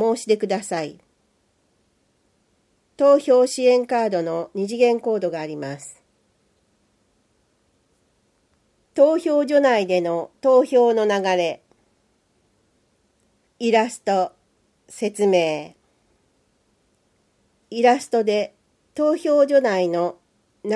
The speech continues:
れが書かれています。入り口。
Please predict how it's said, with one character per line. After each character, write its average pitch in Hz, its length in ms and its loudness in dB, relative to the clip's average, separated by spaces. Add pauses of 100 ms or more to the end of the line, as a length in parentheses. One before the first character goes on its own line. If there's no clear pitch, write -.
れ 269 280 4
が 165 280 -4 (280)
書 208 80 -12
か 220 140 2
れ 208 100 0
て 180 140 -8
い 156 140 -8
ま 139 200 -10
す。 - 200 -20 (1400)
入 220 280 -4
り - 0 -
口。 214 480 -6